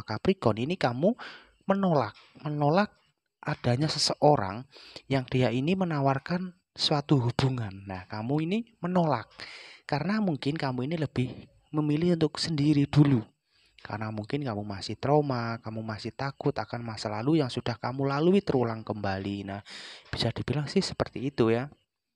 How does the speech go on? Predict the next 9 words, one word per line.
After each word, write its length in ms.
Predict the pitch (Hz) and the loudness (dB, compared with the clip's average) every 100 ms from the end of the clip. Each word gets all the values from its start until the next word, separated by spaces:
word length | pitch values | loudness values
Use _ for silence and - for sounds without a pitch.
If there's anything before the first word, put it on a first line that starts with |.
| _ _ | _ _
Ini. 300 | 110 113 143 _ _ _ _ _ _ _ _ _ _ _ _ _ _ _ _ _ _ _ _ _ _ _ _ _ _ _ _ _ - - - _ - - - - _ _ _ _ _ _ _ _ _ _ _ _ | -10 -10 -10 _ _ _ _ _ _ _ _ _ _ _ _ _ _ _ _ _ _ _ _ _ _ _ _ _ _ _ _ _ -20 -20 -20 _ -20 -20 -20 -20 _ _ _ _ _ _ _ _ _ _ _ _
Nah, 320 | 95 87 - _ _ _ _ _ _ | -14 -14 -20 _ _ _ _ _ _
dan 180 | 175 185 | -6 -4
disarankan 600 | 175 - 117 104 98 92 95 | -4 -2 -2 -4 -8 -10 -12
untuk 220 | 90 85 | -14 -12
kamu, 400 | - 82 85 80 _ - - _ | -12 -14 -20 -20 _ -20 -20 _
di 80 | 135 | -4
setiap 320 | - - 277 - | -4 -4 -6 -6
apapun, 840 | 180 208 220 _ 101 95 90 | -2 2 2 _ 2 2 0